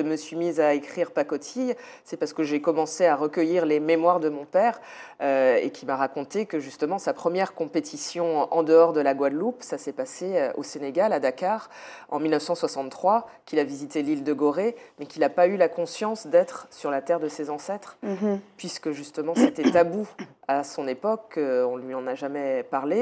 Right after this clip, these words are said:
Speaker 1: Et donc moi j'étais là à me dire, mais moi, je ressens pas cette honte, mais au contraire, je ressens de la curiosité, j'ai envie de savoir, en fait. Euh,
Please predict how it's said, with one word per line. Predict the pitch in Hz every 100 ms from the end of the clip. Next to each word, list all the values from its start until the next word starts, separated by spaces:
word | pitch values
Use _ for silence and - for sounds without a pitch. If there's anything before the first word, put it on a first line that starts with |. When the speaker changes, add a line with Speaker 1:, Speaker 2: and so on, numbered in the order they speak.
| 226
Speaker 1:
Et |
donc | 170 170
moi | 170
j'étais | 185 175 170 151
là | 151 156 156 180
à | 180
me | 156
dire, | 139 214 240 - - - _
mais | 160 156 - - -
moi, | 165 180
je | 170
ressens | 160 156 151
pas | 147 185
cette | 160 - 143 -
honte, | 226 285 - - -
mais | 151
au | 151
contraire, | 147 156 - 247 226
je | 165
ressens | 147 147
de | 160
la | 135
curiosité, | 156 147 143 151 277
j'ai | 220
envie | 147 170
de |
savoir, | - 131 170 247
en | 175
fait. | - 151 151
Euh, | 139 131